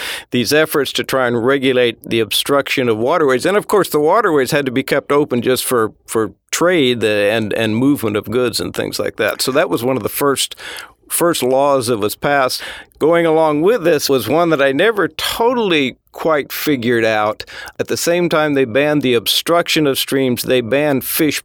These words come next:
poisoning. Fish poisoning was, um, was one of these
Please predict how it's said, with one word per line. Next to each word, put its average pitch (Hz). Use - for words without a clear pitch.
poisoning. 127
Fish -
poisoning 180
was, 135
um, 120
was 123
one 143
of 143
these 135